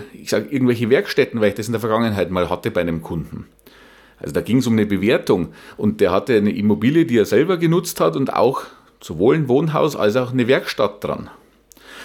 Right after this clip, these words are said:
Das Ganze war, ja, im innerstädtischen Bereich. Jetzt war die Frage nach der nachhaltigen weiteren Nutzung.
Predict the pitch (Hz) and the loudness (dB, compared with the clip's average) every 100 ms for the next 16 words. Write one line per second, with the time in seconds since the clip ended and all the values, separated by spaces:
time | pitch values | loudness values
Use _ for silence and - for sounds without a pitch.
0 | - 90 - 87 - 135 90 123 165 - | -8 -6 -2 -4 -4 -2 0 0 -4 -18
1 | _ _ _ 110 147 - 104 90 113 98 | _ _ _ -2 -2 0 -2 0 -2 -2
2 | 95 - 87 82 69 64 - - _ _ | -4 -4 -4 -2 -2 -4 -8 -18 _ _
3 | _ _ - - - _ _ _ - - | _ _ -20 -20 -20 _ _ _ -6 -6
4 | - - 104 92 117 120 90 90 160 175 | -8 -12 0 0 0 0 2 2 0 -2
5 | 131 - 92 82 - - 139 143 156 156 | -2 -2 0 0 0 -2 -4 -2 -4 -2
6 | 120 80 117 - 160 147 151 196 214 - | 0 -2 -4 -4 -2 0 2 0 0 -2
7 | 90 78 | -2 -4